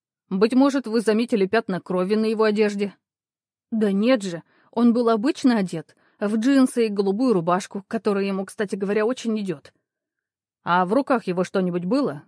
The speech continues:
Ну, там, пакет, к примеру. Да нет, ничего в руках не было. Так, постойте. Во сколько, говорите, он прошел мимо вас? Часов в семь. А каков график вашей работы?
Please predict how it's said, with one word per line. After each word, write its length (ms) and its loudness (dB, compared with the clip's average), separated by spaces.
Ну, 180 -4
там, 420 -6
пакет, 380 -4
к 100 -20
примеру. 460 -4
Да 260 -6
нет, 480 -4
ничего 500 -2
в 80 -6
руках 320 -4
не 120 2
было. 280 -4
Так, 200 0
постойте. 560 -6
Во 200 0
сколько, 300 -2
говорите, 420 2
он 140 2
прошел 340 -2
мимо 260 2
вас? 360 -2
Часов 360 -4
в 40 -18
семь. 340 -2
А 140 -6
каков 360 -4
график 380 -2
вашей 260 -4
работы? 400 -4